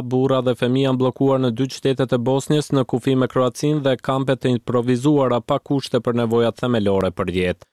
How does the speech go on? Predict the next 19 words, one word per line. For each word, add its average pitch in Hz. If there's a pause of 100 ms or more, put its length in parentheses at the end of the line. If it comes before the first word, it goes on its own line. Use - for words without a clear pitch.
(200)
Bosnia 101
Hercegovina 113 (260)
nuk 123
mund 151
t'u 151
sigurojë 147
atyre 139
mbrojtje 135
adekuate. 110
Kampet 113
e 113
improvisuara 113 (100)
nuk 120
janë 120
higjienike, 123
nuk 120
ka 113 (100)
ujë 113
të 120